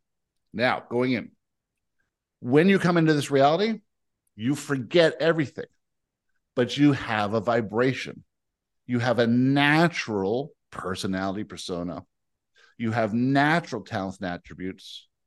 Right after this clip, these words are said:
You have these intentions that are guiding. You have spirit guides that are guiding. You have all this part of you. And in this vibration is the vibration of who you are.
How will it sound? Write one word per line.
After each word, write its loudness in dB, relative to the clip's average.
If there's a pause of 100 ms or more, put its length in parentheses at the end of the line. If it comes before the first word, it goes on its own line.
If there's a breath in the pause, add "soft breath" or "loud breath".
(280 soft breath)
You -4
have 2 (160)
these 2
intentions 0
that 4
are 4
guiding. 2
You 0
have -2
spirit 0
guides 2
that -6
are -6
guiding. -4 (480)
You -2
have 4 (120)
all 10
this 0
part -2
of -4
you. -4 (100)
And 4
in 2
this -2
vibration -4 (480 soft breath)
is 2
the 2
vibration 2
of -6
who -2
you 0
are. -6